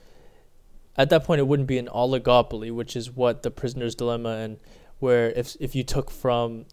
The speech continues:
if you took from the whole, everybody would have less, that kind of idea,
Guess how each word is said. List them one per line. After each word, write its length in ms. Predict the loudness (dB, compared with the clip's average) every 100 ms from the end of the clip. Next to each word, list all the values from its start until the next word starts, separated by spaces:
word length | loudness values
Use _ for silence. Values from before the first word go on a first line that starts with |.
| -12
if 120 | -6
you 80 | -2
took 180 | -4
from 200 | -4 -6 -4
the 80 |
whole, 460 | -4 0 2 2 0
everybody 340 | -4 -4 -4 -2
would 140 | -2
have 220 | -2 -4
less, 260 | -2 -6 -4
that 160 | -4 -2
kind 160 | -2
of 60 | 0
idea, 340 | 0 2 0